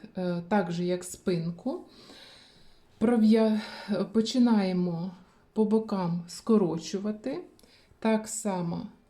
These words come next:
бачите, тут є в нас планочка. До речі, скорочувала тут я на висоті сім сантиметрів. Е,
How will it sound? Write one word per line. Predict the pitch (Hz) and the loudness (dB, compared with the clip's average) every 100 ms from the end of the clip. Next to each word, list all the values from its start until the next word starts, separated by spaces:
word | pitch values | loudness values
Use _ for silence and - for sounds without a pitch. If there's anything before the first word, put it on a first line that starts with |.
| _ _ _ _ - | _ _ _ _ -10
бачите, | 180 - - | -10 -8 -12
тут | - 170 - | -12 -12 -10
є | - | -10
в | |
нас | - - - | -8 -10 -10
планочка. | 180 165 185 214 - 240 | -8 -6 -6 -8 -8 -6
До | 220 | -4
речі, | 190 180 196 - - - | -4 -6 -12 -12 -20 -18
скорочувала | - - 226 220 214 185 180 165 | -8 2 4 4 2 -2 -2 -2
тут | 170 175 175 | -4 -8 -6
я | 175 185 165 - | -4 -2 -4 -4
на | 190 190 | -2 0
висоті | 214 226 220 175 170 | 0 0 -4 -4 -6
сім | - 220 180 170 | -2 2 2 0
сантиметрів. | - 202 202 185 170 165 - 226 233 - _ _ _ _ _ _ - - - - - 196 | -2 -2 0 0 0 -4 -6 -8 -8 -16 _ _ _ _ _ _ -20 -20 -20 -20 -10 -2
Е, | 202 196 196 185 | 0 2 2 0